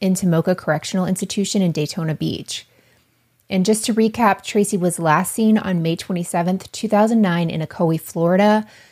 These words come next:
The last person to see her alive was James, or Jimmy Hadaway.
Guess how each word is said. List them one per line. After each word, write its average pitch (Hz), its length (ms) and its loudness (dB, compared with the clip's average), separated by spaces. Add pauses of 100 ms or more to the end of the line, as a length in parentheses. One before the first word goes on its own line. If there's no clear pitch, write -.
(140)
The 147 100 -6
last 156 300 2
person 180 260 -4
to 175 60 -2
see 165 180 -6
her 160 140 -2
alive 180 540 4
was 160 160 -4
James, 165 560 -2
or 160 220 -4
Jimmy 165 340 2
Hadaway. 156 720 0